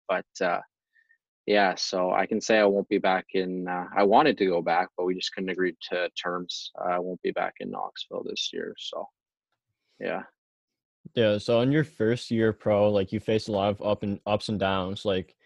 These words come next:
Speaker 2: how do you, like, overcome, like, your downs, and, like, what were some of the ups that you guys had throughout your, uh, your first year pro?
Speaker 1: Yeah, first year is a learning year.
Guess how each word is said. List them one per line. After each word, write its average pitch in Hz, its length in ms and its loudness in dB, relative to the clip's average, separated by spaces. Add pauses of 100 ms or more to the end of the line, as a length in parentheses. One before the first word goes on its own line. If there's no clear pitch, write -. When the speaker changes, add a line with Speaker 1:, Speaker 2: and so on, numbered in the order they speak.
(320)
Speaker 2:
how 117 160 2
do 123 60 0
you, 127 60 0
like, 123 200 2
overcome, 107 480 -2
like, 101 240 -2
your 107 100 0
downs, 95 540 -4
and, 95 100 -8
like, 92 300 -8 (280)
what 107 120 -2
were 107 100 2
some 113 160 -4
of 113 60 -2
the 107 80 2
ups 92 300 -4
that 95 100 -4
you 95 100 -6
guys 92 180 -4
had 95 460 -4
throughout 92 300 -2 (160)
your, 98 200 -4
uh, 90 260 -6 (240)
your 98 100 -6
first 98 280 -4
year 98 140 -4
pro? 95 380 -4 (760)
Speaker 1:
Yeah, 143 280 6
first - 340 2
year 165 100 8
is 131 100 4
a 120 60 6
learning 107 360 4
year. 110 280 2